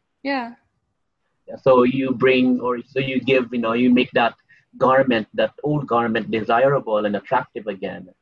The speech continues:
Speaker 1: That's
Speaker 2: Um,
Speaker 1: really cool.
Speaker 2: yeah. And then also one, uh, another, uh, circular business model is, uh, Sellpy. So it's the, um, major, uh, secondhand selling platform in Sweden.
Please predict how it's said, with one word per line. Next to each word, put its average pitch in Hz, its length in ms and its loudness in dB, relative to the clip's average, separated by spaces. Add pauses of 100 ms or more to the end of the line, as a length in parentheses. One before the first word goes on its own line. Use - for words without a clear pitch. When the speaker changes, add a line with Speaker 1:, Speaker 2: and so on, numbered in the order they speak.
(640)
Speaker 1:
That's 101 300 0
Speaker 2:
Um, 101 240 -8 (480)
Speaker 1:
really 254 300 -12 (160)
cool. 226 180 -12
Speaker 2:
yeah. - 160 -10 (520)
And 127 140 2
then 139 200 2
also 127 520 0
one, 127 460 0
uh, 123 240 2
another, 143 560 2
uh, 123 160 0
circular 143 440 0
business 123 360 -6
model 120 400 -2
is, 117 220 0 (120)
uh, 110 380 -2
Sellpy. 127 540 -4 (140)
So 120 120 4
it's 104 240 -6
the, 104 640 0 (680)
um, 107 460 -4
major, 117 640 -2
uh, 101 800 -2 (160)
secondhand 110 640 -4 (100)
selling 117 240 -4
platform 107 640 -6
in 104 160 -8
Sweden. 110 560 -4